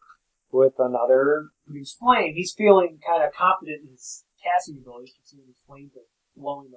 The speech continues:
shit out of everything. So that is a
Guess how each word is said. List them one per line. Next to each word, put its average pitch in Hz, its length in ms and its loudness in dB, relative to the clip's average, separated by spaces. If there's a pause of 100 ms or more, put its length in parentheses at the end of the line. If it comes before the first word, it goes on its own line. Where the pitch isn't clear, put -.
shit - 340 -8
out 135 120 -6
of 123 100 -16
everything. - 320 -20 (2250)
So 139 140 -20
that 135 440 -18
is 135 540 2
a 120 80 -2